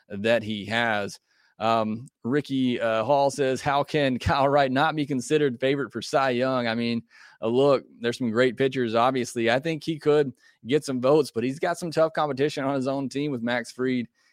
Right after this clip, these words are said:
and Spencer Strider. Uh, Shadow Ninja says, "What a huge win." Yeah, I mean, they had to have it. Backs against the wall. Can't fall behind two oh and then go into Philadelphia.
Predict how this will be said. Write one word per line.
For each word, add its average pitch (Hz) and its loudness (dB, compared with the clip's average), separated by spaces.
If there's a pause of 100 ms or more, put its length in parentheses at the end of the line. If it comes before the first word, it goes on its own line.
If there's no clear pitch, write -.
(140)
and 110 -8
Spencer 127 -4
Strider. 123 0 (400)
Uh, 101 -2
Shadow 127 0
Ninja 127 -2
says, 120 -4
"What 131 0
a 117 0
huge 147 0
win." 131 -2
Yeah, 127 2
I 113 0
mean, 117 -2
they 127 0
had 135 0
to 120 -2
have 127 4
it. 104 -8
Backs 127 -4
against 131 -6
the 113 -12
wall. 123 -2 (340)
Can't 190 0
fall 170 4
behind 156 2
two 147 2
oh 139 4 (640)
and 123 -2
then 127 0
go 123 2
into 123 -2
Philadelphia. 113 0